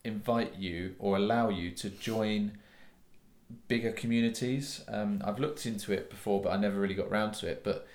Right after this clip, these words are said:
there are, for, for me, for example, there's, there's a, there's a graphic design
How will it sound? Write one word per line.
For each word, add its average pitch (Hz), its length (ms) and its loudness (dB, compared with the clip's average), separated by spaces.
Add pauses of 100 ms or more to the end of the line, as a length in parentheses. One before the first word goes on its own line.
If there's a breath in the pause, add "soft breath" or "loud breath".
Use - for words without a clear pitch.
(260 loud breath)
there 110 200 6
are, 123 360 2 (760)
for, - 320 -6
for 104 160 -2
me, 117 220 4
for 98 120 -4
example, 98 500 2
there's, 95 400 0 (120)
there's 98 160 -2
a, 95 80 -2 (220)
there's 98 160 -4
a 101 40 -6
graphic 113 400 -4
design 98 720 0